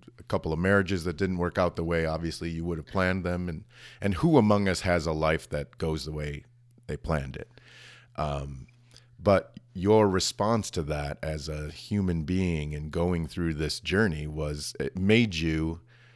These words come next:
a more introspective, softer spirit, who, soft but strong spirit that knew you could get through these things,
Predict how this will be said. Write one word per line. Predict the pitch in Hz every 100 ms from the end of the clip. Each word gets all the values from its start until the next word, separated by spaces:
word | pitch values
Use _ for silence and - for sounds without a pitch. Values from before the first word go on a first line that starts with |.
| _ _ - _ -
a | 90
more | 101 107 110 -
introspective, | 110 - 104 - - 104 - 101 98 90 - _ _ -
softer | - - - 104 101 - 98
spirit, | 87 - 107 104 80 - -
who, | 90 85 -
soft | - - 117 110 -
but | 98 -
strong | - - 107 107 101
spirit | - - 85 82 76 80
that | 82 80
knew | 85 95 92
you | 87 85
could | 87 78
get | 98 -
through | - 80
these | 69 73 -
things, | 71 73 73 76